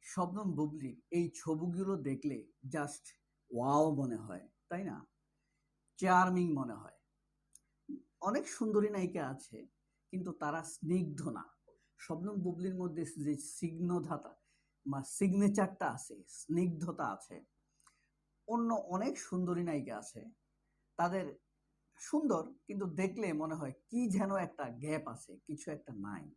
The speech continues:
কিন্তু শবনম বুবলিকে দেখে মনে হয় আত্মবিশ্বাস, সৌন্দর্য, স্নিগ্ধতা, প্রত্যয়, সব কিছুতে তার আলোর মতো ভেসে ওঠে। যাই হোক, আমরা এই যে অপু বিশ্বাসের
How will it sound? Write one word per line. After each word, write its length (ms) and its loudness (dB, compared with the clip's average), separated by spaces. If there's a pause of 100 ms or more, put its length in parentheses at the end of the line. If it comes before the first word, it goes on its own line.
(460)
কিন্তু 160 0
শবনম 480 -2
বুবলিকে 460 -4
দেখে 380 -10
মনে 260 -4
হয় 300 -6 (280)
আত্মবিশ্বাস, 760 -8
সৌন্দর্য, 760 -4
স্নিগ্ধতা, 760 -4 (1120)
প্রত্যয়, 600 0 (120)
সব 320 -2
কিছুতে 540 -6
তার 200 0 (920)
আলোর 400 6
মতো 420 -4 (460)
ভেসে 340 -2
ওঠে। 280 -6 (360)
যাই 180 0
হোক, 220 -4 (300)
আমরা 320 -2 (420)
এই 140 2
যে 360 4 (360)
অপু 180 -4
বিশ্বাসের 520 -2